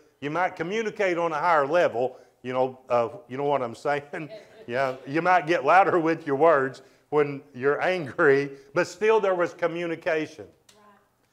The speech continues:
Speaker 1: When Susan and I got married, uh, Joe Williams, he said, he made this statement. He said, "Don't ever go to bed mad." And what he was trying to say was,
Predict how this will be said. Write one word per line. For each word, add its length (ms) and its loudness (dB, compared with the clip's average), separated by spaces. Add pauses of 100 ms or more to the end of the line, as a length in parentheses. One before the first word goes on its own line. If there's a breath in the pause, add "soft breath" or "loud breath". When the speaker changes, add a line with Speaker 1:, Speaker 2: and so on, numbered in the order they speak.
(200)
Speaker 1:
When 200 -2
Susan 280 0
and 100 -2
I 100 2
got 260 -2
married, 380 -2 (320 soft breath)
uh, 80 -2
Joe 240 0
Williams, 640 -4
he 160 -6
said, 420 -2
he 120 -6
made 200 -2
this 160 -4
statement. 420 -2 (280 soft breath)
He 100 -6
said, 220 -2
"Don't 220 2
ever 240 2
go 200 0
to 100 0
bed 280 0
mad." 640 -8 (600)
And 160 -4
what 200 2
he 100 0
was 180 -2
trying 260 -4
to 80 -4
say 260 -2
was, 400 2